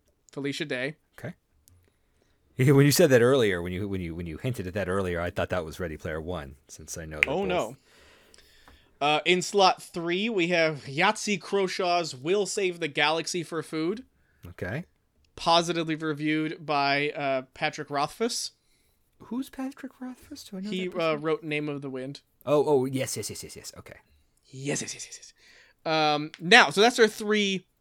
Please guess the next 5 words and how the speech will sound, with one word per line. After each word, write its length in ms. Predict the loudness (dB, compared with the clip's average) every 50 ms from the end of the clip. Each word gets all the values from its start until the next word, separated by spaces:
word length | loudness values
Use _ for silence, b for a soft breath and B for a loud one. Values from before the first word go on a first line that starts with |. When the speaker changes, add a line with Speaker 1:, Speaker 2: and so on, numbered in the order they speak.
| _ -8
Speaker 1:
more 320 | -2 2 4 4 4 4
modern 380 | 4 4 4 4 4 4 2 0
sci-fi-ish 1600 | -2 0 0 2 2 2 2 2 2 4 4 4 4 2 0 0 -2 -2 -4 -6 _ -6 -4 -4 -2 -2 -4 -6 -8 -10 -12 _ _ _ _ _ _ _ _ _ _ _ -20 _ _ _ _ _ _ _ _ _ _ _ _ _ _ _ _ _ _ _ _ _ -6
adventure 300 | -4 -2 -2 -4 -4 -8
books. 280 | -14 -14 -18 -18 -20